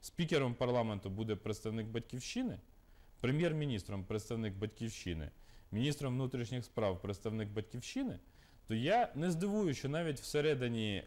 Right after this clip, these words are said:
колишніх опозиційних фракцій виникне багато питань із приводу того, наскільки це демократично, і з приводу того, як це вплине на виборчу кампанію, і з приводу того, що доволі важливо, наскільки це позитивно сприйме Майдан.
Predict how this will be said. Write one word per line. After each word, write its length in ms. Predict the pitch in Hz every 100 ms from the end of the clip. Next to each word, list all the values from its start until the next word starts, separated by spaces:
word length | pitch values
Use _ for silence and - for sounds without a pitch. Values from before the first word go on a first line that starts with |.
| -
колишніх 500 | 127 139 131 110 127
опозиційних 640 | 113 117 117 - 117 107
фракцій 460 | - 214 269 - 95 - - 123
виникне 380 | 107 208 185 190
багато 400 | 160 156 180 180
питань 400 | 180 - 85 76
із 120 | - -
приводу 680 | - 165 143 110 107 92 - - - -
того, 400 | 143 123 101 -
наскільки 440 | 110 - 165 143
це 120 | 123 135
демократично, 840 | 127 123 127 117 95 87 90 85 - - - -
і 60 | 104
з 60 |
приводу 420 | - 160 170 147
того, 280 | 135 180 143
як 200 | 127 156
це 100 | -
вплине 340 | 123 143 156 143
на 100 | 123
виборчу 400 | 139 151 139 139
кампанію, 600 | 147 131 92 85 80 78 - - -
і 60 | -
з 60 | -
приводу 440 | - 233 220 175
того, 300 | 147 117 104
що 180 | - 113 -
доволі 380 | 107 117 123 117
важливо, 540 | 110 104 95 76 - - - - -
наскільки 440 | 107 - 160 175
це 140 | 156 170
позитивно 540 | 165 151 147 175 165
сприйме 380 | - 147 151 143
Майдан. 380 | 143 131 -